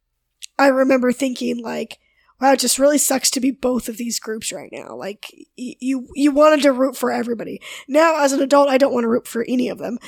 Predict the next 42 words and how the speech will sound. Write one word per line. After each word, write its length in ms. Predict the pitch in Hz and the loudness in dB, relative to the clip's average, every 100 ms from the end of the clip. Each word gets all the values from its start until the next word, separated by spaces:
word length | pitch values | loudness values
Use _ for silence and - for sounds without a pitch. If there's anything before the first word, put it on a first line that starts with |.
| - | -18
<laughs> 160 | - | -4
um, 260 | 269 294 277 | 0 2 2
except 300 | 277 247 - | 0 0 -4
for 60 | - | -4
the 80 | |
girls. 320 | 233 247 247 - - - - | -6 -6 -6 -8 -10 -12 0
But 220 | 277 - | 2 4
I 80 | 277 | 2
was 120 | 262 | 2
like, 120 | 262 | 2
"Get 100 | 294 | 4
away 160 | 311 320 | 6 4
from 140 | 294 | 4
these 140 | 262 233 | 0 2
boys. 300 | 247 226 - | 0 0 -2
These 140 | 247 | -6
boys 340 | - - 262 | -4 0 2
are 40 | 254 | 2
bad 160 | 269 | -2
news. 200 | 254 233 | -2 -8
You 60 | 226 | -4
guys 180 | 262 262 | -2 0
could 100 | - | 0
do 80 | 302 | -2
so 140 | - | -2
much 200 | 226 - | -6 -6
better." 280 | 233 226 - - - - 277 | -6 -8 -10 -14 -16 -2 2
Um, 320 | 277 254 240 _ - 262 | 2 0 -12 _ -20 -10
but 480 | 269 277 262 254 - _ _ _ _ _ _ _ _ _ - | 4 4 4 -2 -14 _ _ _ _ _ _ _ _ _ -16
when 360 | 226 269 330 | -4 2 4
I 260 | - 466 392 | 4 2 4
watched 300 | 294 285 - | 2 2 2
Les 160 | 285 240 | 2 2
Mis, 460 | - - - - | -6 -8 -6 -6
which 180 | 285 233 | -4 -2
I 100 | 262 | -2
first 320 | 247 269 294 | 0 2 4
saw 140 | 285 269 | 4 4
when 100 | 262 | 2
I 80 | 240 | 0
was 580 | 233 226 - - - - - | -4 -2 0 2 0 -4 -6
fourteen 640 | 269 269 - - 269 269 | 0 0 0 -2 -2 0